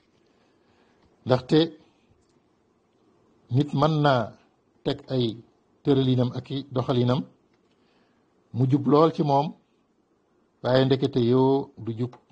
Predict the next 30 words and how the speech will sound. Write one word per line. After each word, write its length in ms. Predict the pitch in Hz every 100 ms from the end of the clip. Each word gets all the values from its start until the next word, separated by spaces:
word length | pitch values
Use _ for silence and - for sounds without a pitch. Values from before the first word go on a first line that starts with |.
| _ _
wala 160 | 117 113
mën 160 | 113 123
naa 160 | 127
bañ 140 | 127 113
a 60 | 113
jub 140 | 120 - _ _ _
ca 100 | 127 -
sunu 240 | - 131 110
Boroom. 260 | 107 98 - _ _ _ _ _ _ _ _ _ _ _ _ _ _ _ _ _ _ _ _ _
Waaye 260 | 127 143 151
nag 180 | 147 139 -
njub 220 | 139 147
gi 100 | 127
nga 100 | 175
xam 200 | 185 175 143
ne 80 | 113 92 _ _ _ _ _ _ _ _ _ _ _ _ _ _ -
mooy 200 | 127 135
li 80 | 160
sunu 200 | 185 165
Boroom 280 | 151 143 127
rëdd 220 | 135 101 117 _ _ _ _ _ _ _ _ _ _ _ _ _ -
te 60 |
bëgg 240 | 135 180 143 127 123 _
nit 340 | 120 139 143 - - - -
jaar 300 | 110 131 123
ca, 100 | 127 123 - _ _ _ _ _ _ _ _ _ _ _ _ _ _ -
mu 60 | 120
ne 80 | 123
ñooñu 300 | 123 123 123
kon 200 | 120